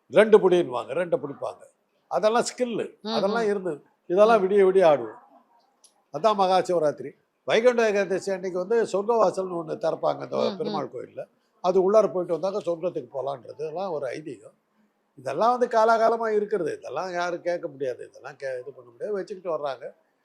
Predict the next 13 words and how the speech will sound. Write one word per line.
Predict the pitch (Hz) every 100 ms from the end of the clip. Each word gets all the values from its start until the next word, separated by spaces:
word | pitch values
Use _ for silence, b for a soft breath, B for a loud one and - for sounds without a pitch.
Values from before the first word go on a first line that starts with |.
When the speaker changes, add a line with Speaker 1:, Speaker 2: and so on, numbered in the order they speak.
| _ 139
Speaker 1:
இதெல்லாம் | 165 208 185
ஆதி | 139 185 202
காலத்துல | 202 190 196 185
இருந்ததுன்னு | 175 170 175 165
தெரியாது. | 147 143 139 117 160 - _ _ _ _ _ _
அஹ், | 165 135
சி-, | - - -
சிவன் | - 156 233
வந்து | 220 220 226
க-, | 202 190 180 170 165
வேதங்களால் | 160 202 208 196 175 147
சொல்லப்படாத | 170 151 147 143 135
கடவுள். | 123 110 101